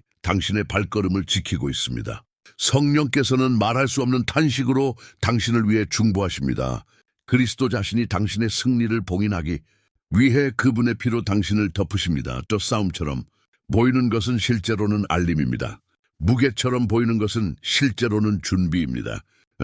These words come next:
당신은 당신이 생각하는 것보다 당신의 기적에 더 가깝습니다. 그러므로 굳건히 서십시오. 계속 기도하고 계속 믿고 계속 기다리십시오. 왜냐하면 문이 열리는 순간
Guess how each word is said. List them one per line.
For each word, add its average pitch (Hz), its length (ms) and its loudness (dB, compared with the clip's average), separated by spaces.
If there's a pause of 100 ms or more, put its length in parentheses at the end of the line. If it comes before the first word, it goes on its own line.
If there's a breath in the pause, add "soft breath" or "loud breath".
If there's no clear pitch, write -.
당신은 131 500 4
당신이 117 460 4
생각하는 113 580 0
것보다 76 640 -4 (420)
당신의 117 520 2
기적에 107 640 0
더 104 280 -2
가깝습니다. 67 840 -4 (220 soft breath)
그러므로 123 600 2
굳건히 120 640 2 (200)
서십시오. 76 680 -2 (500)
계속 85 500 -2
기도하고 82 600 -4
계속 82 460 -4
믿고 78 320 -4
계속 78 380 -6
기다리십시오. 73 720 -6 (440)
왜냐하면 120 840 0
문이 123 440 2
열리는 120 420 2
순간 113 600 0